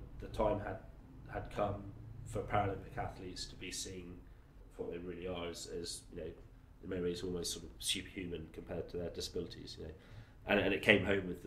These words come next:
with, with our last games, summer games here in London. The first time the Paralympics has stood, even in terms of viewing figures and popularity, uh, superseded the actual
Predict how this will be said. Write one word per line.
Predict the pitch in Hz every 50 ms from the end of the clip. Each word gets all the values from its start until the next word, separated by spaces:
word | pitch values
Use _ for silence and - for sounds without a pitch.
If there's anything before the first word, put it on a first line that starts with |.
| -
with, | 95 95 95 - - - - 92
with | 92 92
our | 90 90 87 85 - - - -
last | - 92 87 85 - - - -
games, | 92 90 87 82 85 85 - - - - - -
summer | - - 92 90 87
games | 87 90 87 87 87 - -
here | - 101
in | 92 87 85 92
London. | 95 92 - - - - - - - - - - - - - - - - - - - - - - - -
The | -
first | - 127 113 104 -
time | - 101 101
the | 95
Paralympics | - 101 98 95 95 92 - - - -
has | 95 92 -
stood, | - - - - - - 117 101 101 90 90 - - - - - - - -
even | 120 117 113 104 101 98
in | 92 90
terms | - 101 98 95 92 90
of | 95 90 92 - -
viewing | - 104 107 101 98 95 95
figures | - 95 92 92 90 90 -
and | 92 92 92 -
popularity, | - 95 - - 95 98 104 110 107 101 - - 95 87 90 90 - - - - - - - - - - - - - - - - - - - - - - - - - - 113
uh, | 101 95 92 90
superseded | 87 - - 123 110 107 107 - - - 110 113 107 - - 80 - -
the | 90 87
actual | 76 - - - 85